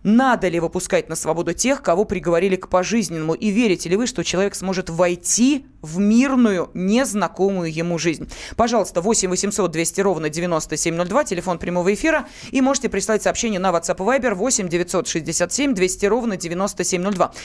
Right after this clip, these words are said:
Но прежде чем мы послушаем мнение аудитории, я хотела бы вот уточнить, Станислав Олегович,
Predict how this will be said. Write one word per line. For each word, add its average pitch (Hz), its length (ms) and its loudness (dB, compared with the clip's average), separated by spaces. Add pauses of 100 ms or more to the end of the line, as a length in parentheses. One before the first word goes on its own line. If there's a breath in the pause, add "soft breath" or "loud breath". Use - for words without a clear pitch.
(120 loud breath)
Но 269 120 0
прежде 254 280 0
чем 226 160 0
мы 220 60 0
послушаем - 440 0
мнение 202 300 0
аудитории, 208 500 2
я 202 160 2
хотела 202 340 -2
бы 160 120 -8
вот 165 200 -4
уточнить, 220 460 -2
Станислав 208 380 -2
Олегович, 156 280 -4